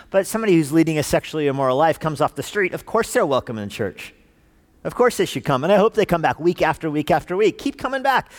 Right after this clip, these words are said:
Come to all of the events. Come to everything. Right up until the point where you call yourself a believer, and that's where it all changes. Do you call yourself a believer? Then you need to repent from your sin. That's the difference.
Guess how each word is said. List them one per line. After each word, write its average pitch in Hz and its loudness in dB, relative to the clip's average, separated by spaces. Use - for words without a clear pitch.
Come 262 -2
to 254 4
all 196 6
of 139 0
the 147 2
events. 131 -2
Come 262 -2
to 254 4
everything. 233 0
Right 175 2
up 294 2
until 214 2
the 196 4
point 185 0
where 165 2
you 165 4
call 156 2
yourself 147 0
a 127 -2
believer, 101 -2
and 110 0
that's 160 -4
where 147 0
it 127 2
all 117 2
changes. 85 -8
Do 120 -6
you 135 -2
call 160 2
yourself 165 2
a 156 -4
believer? 160 2
Then 143 0
you 143 -6
need 135 -4
to 120 -10
repent 135 -2
from - -8
your 131 -6
sin. 165 -12
That's - -6
the 208 0
difference. 196 -6